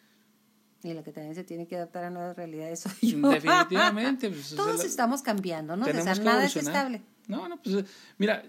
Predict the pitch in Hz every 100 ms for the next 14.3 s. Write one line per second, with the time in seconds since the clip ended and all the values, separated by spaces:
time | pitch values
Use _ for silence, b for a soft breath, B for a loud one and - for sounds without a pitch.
0 | - - _ _ - 196 208 233 254 285
1 | 240 202 165 285 349 _ _ _ b b
2 | b _ - 143 196 233 277 - 151 156
3 | 170 175 180 165 139 143 175 185 170 135
4 | 214 254 - 156 147 165 160 147 151 135
5 | 147 135 123 196 208 175 - _ - 220
6 | 240 220 180 170 170 185 196 160 151 175
7 | 196 160 165 156 156 160 180 - 160 151
8 | 131 131 139 147 - 151 139 131 147 156
9 | 190 196 202 196 196 196 196 190 202 196
10 | 208 254 262 185 160 170 196 240 254 208
11 | 214 339 269 208 - 269 320 226 233 247
12 | 277 294 302 294 254 226 202 185 196 208
13 | 214 214 202 196 196 180 196 202 220 208
14 | - 160